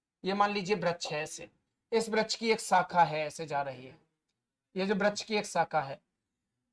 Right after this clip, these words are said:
अब जो विदोमिता थी वो इस बगीचे में आई अंदर, जैसे ही बगीचे में आई, पहले मोहब्बत बगीचे में ही हुआ करती थी बेटा, हाँ, कन्हैया जी की, राम जी की, सबकी वहीं पर हुई थी।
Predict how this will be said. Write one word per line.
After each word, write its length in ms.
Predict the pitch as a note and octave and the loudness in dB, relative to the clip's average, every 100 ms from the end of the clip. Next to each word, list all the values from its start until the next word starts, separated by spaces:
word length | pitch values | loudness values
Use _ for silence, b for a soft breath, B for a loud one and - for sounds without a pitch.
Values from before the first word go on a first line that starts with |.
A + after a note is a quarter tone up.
| _ B3 | _ 12
अब 140 | C#4 | 12
जो 140 | E4 | 12
विदोमिता 520 | C#4+ C4 C#4+ D4+ D#4 D4 | 8 10 10 10 8 6
थी 180 | D4+ | 6
वो 140 | D4 D#4 | 6 6
इस 140 | D#4 | 6
बगीचे 400 | A#3+ A3 C#4 D#4 | 6 6 6 4
में 120 | D4 C#4 | 6 8
आई 260 | C4 D4+ | 8 8
अंदर, 280 | D4 C#4+ C#4 | 8 10 10
जैसे 280 | B3 B3+ D#4 | 12 10 10
ही 60 | |
बगीचे 360 | C4 B3+ C#4 C#4 | 8 8 6 6
में 100 | B3 | 6
आई, 160 | G#3+ G#3+ | 6 4
पहले 240 | B3 C4 | 6 8
मोहब्बत 320 | B3 A#3+ A#3+ | 6 8 6
बगीचे 400 | A#3+ A3 A#3 A#3 | 8 4 6 6
में 120 | A3 | 6
ही 60 | G#3 | 6
हुआ 160 | F#3 F3 | 6 4
करती 300 | G3+ A#3+ G3+ | 4 0 2
थी 120 | G3+ | 0
बेटा, 320 | F#3+ - G#3+ _ _ - | -2 -6 -14 _ _ 2
हाँ, 260 | E3+ D#3+ - | 4 4 4
कन्हैया 280 | F#3+ G3+ G#3+ | 2 4 2
जी 160 | G3+ | 0
की, 160 | G#3+ G#3+ | -4 4
राम 240 | G3+ G#3 | 6 6
जी 100 | G3+ | 4
की, 100 | G3+ | -6
सबकी 320 | G#3 A3+ A3+ A3 | -4 -4 -4 -4
वहीं 220 | F#3 F#3 | -2 0
पर 120 | F3+ | 0
हुई 200 | D#3+ D#3 | 0 -4
थी। 240 | - D3+ | -8 -12